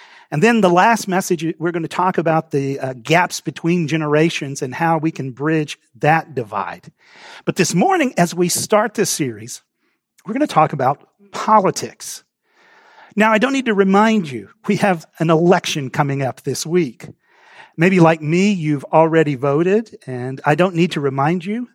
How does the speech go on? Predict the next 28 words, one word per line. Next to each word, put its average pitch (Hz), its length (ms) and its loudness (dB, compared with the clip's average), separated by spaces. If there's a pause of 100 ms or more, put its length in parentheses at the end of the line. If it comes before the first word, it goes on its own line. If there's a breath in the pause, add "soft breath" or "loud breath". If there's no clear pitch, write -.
(340 soft breath)
of - 120 -14
how 175 120 4
much 180 380 0
tension 208 540 -2
has 151 220 -8
built 165 260 -2
up 180 180 0
during 151 240 -6
this 143 180 -6
election 147 480 0
cycle. 185 680 -2 (400 loud breath)
In 139 60 -8
fact, 147 260 0
a - 20 -4
poll 175 380 2
released 156 480 0
this 147 200 -2
week 185 280 -2
said 147 260 -2
that 139 160 -4
seventy 208 580 0
percent 196 520 0
of 135 100 2
us 127 320 -4 (360 loud breath)
are 151 120 2
feeling 147 640 -2 (220)
deeply 220 400 2
stressed - 760 -4